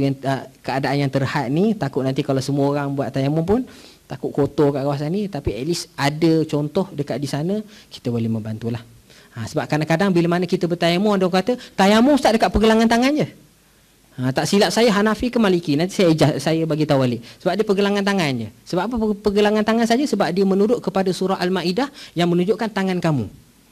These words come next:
Padahal kita kena tayamum sampai ke siku. Tapi Hanafi ke Maliki, tak silap saya, dia kata kalau nak sampai ke siku pun tak menjadi masalah. Itu sunnah Nabi. Apa salahnya kita menggunakan sunnah Nabi bertepatan dengan hidup kita di Yusim ni, nakli dengan akli.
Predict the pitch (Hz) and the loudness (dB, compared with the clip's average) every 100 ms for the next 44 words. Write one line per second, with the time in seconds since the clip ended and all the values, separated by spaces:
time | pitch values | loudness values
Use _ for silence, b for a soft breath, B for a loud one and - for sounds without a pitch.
0 | b _ 131 156 160 269 - 196 185 165 | b _ -2 0 0 0 -2 -2 -2 -2
1 | 160 175 233 175 165 180 220 226 175 131 | -2 -2 -2 -2 -2 -2 -2 2 0 0
2 | B B _ 139 - 214 - - 175 190 | B B _ -2 2 0 -2 -2 2 2
3 | 196 285 285 285 240 180 160 143 131 135 | 0 -6 -6 -2 0 0 0 -2 -2 -2
4 | 143 135 120 - - 175 220 254 277 208 | 0 0 -2 -6 -2 0 2 0 2 2
5 | 202 196 - 220 233 226 233 226 294 392 | 4 0 0 0 2 0 0 0 2 2
6 | 370 - 143 135 131 127 120 117 151 156 | 2 -2 -2 -2 -4 -6 -8 -8 -8 -8
7 | 277 170 135 117 110 107 107 104 110 117 | -4 -4 -2 -4 -6 -10 -10 -14 -16 -20
8 | B B - 120 123 123 127 131 131 127 | B B -12 -8 -6 -6 -6 -6 -8 -8
9 | 131 190 269 196 - 131 120 117 131 247 | -4 -2 -2 -2 -2 0 0 0 2 2
10 | 311 - 143 143 165 175 226 220 170 147 | 0 -2 -4 -4 -2 0 0 0 0 0
11 | 135 160 - 160 139 131 131 135 160 214 | 0 0 0 0 0 0 0 2 2 2
12 | 302 B 139 185 208 233 240 208 165 156 | -2 B 0 0 2 2 4 2 0 -2
13 | - - 117 101 | -6 -8 -8 -10